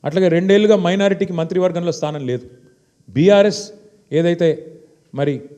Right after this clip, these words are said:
మంత్రివర్గంలో ఇట్లా మైనారిటీలకు స్థానం లేదు, ఒక ఎంపీ లేరు, ఎమ్మెల్యే లేరు, ఎంఎల్సీ లేరు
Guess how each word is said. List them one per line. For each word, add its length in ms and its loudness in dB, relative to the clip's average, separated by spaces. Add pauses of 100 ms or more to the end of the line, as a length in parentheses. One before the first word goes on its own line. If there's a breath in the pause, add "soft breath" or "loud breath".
(240)
మంత్రివర్గంలో 680 0
ఇట్లా 160 -2
మైనారిటీలకు 600 -2
స్థానం 280 -2
లేదు, 180 0
ఒక 180 -2
ఎంపీ 280 -4
లేరు, 260 -2
ఎమ్మెల్యే 380 -2
లేరు, 240 -2
ఎంఎల్సీ 420 -4
లేరు 260 -4